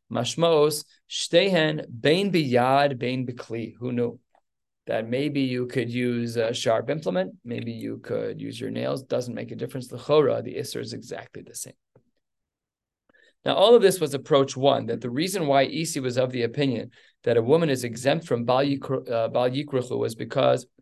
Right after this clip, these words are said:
uh, was because of, was because of the, uh, of the pasuk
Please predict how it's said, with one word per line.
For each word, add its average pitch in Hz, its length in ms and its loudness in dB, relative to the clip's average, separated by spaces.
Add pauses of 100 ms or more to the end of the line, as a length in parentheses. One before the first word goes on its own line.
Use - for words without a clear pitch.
uh, 113 240 0
was 117 160 -4
because 127 640 4
of, 120 640 2 (800)
was 120 140 -6
because 131 440 2
of 123 220 2
the, 120 380 -2
uh, 113 220 -6
of 117 200 -6
the 113 80 -2
pasuk 120 500 -4